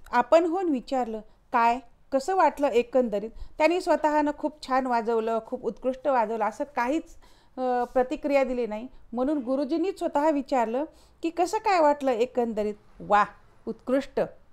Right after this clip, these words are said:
त्याबद्दल प्रश्नच नाही," शिरीषने मध्येच उत्तर दिले. मला त्याच्या आगाऊ स्वभावाचा राग आला की हे वर्णन सगळं शिरीष गुरुजींच्या विद्यालयात, अ, संगीत शिकायला आलेला होता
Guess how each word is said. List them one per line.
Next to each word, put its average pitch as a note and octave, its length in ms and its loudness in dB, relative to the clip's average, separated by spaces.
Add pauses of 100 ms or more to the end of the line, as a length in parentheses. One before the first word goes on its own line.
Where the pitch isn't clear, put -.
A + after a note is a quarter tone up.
त्याबद्दल A3 440 4
प्रश्नच C#4+ 540 -2
नाही," A3+ 200 -6 (380)
शिरीषने D4 480 0
मध्येच C4 420 0
उत्तर B3 320 -2
दिले. E3 300 -4 (420)
मला D4 220 4
त्याच्या D4+ 380 0
आगाऊ A3 400 2
स्वभावाचा A3 640 -4
राग F#3+ 300 -2
आला E3 220 -2 (1000)
की D4+ 80 0
हे C#4 180 0
वर्णन B3+ 440 4
सगळं B3 380 -2 (600)
शिरीष D4+ 440 0 (840)
गुरुजींच्या E4 500 0
विद्यालयात, B3 540 2 (960)
अ, G#3+ 240 -8
संगीत B3+ 420 0
शिकायला D#4+ 360 4
आलेला B3+ 260 4
होता G#3+ 300 -4